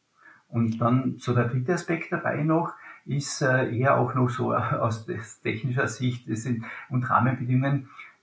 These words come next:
i-, im F H G sind auch die Aufgaben des Kollegiums definiert und, und der Kollegiumsleitung, ähm, die wir auch in der Satzung dann übernommen, übernommen haben. Und da sind ein paar wichtige Aufgaben drinnen.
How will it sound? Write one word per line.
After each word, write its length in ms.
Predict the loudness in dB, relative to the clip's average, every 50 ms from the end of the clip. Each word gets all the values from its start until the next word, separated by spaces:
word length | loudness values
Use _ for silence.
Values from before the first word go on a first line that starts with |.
| _
i-, 360 | -10 -2 0 0 0 0 0 0
im 180 | 0 0 0
F 120 | -2 -2 -2
H 80 | -2
G 220 | -2 0 0 0 0
sind 200 | 0 0 -2 -2
auch 140 | -4 -4
die 140 | -6 -8 -6
Aufgaben 560 | -6 -4 -4 -4 -6 -4 -2 0 0 0 0
des 200 | -2 -2 -4 -4
Kollegiums 720 | -6 -4 -4 -2 -2 -4 -4 -4 -6 -6 -6 -10 -12 -16 -18 -18 _
definiert 460 | -8 -8 -6 -4 -4 -4 -4 -4 -4
und, 240 | -2 -2 -2 -2 -6 -6
und 140 | -6 -4 -4
der 100 | -4 -6
Kollegiumsleitung, 800 | -4 -4 -2 0 0 0 -2 -2 -4 -8 -8 -8 -12 -12 -12 -14 -18 _ -20 -20 -20 -20 -20 -14 -6
ähm, 640 | 0 2 4 4 4 4 2 2 0 -2 -4 -8 -12 -14 _ -4
die 200 | -2 -2 0 2
wir 180 | 2 2 2 2
auch 220 | 0 0 0 0
in 120 | 0 0
der 100 | 0 -2
Satzung 500 | -4 -2 -2 -2 -2 -2 -2 0 0 2
dann 300 | 2 2 2 2 2 2
übernommen, 580 | 0 -2 -2 -4 -4 -2 -2 0 0 0 -2 -4
übernommen 560 | -2 -2 0 0 2 2 2 2 2 2 2 2
haben. 480 | 0 2 4 4 4 4 2 0 -6 -16 -20 -20 -18 -20 -16 _ -4
Und 160 | -2 0 2
da 180 | 4 4 4 4
sind 300 | 2 2 2 2 2 2
ein 220 | 0 -2 0 2
paar 180 | 2 2 2 2
wichtige 400 | -2 -6 -6 -8 -10 -8 -6 -6
Aufgaben 480 | -6 -6 -6 -6 -4 -4 -2 -2 -4 -8
drinnen. 440 | -8 -8 -6 -6 -6 -6 -6 -10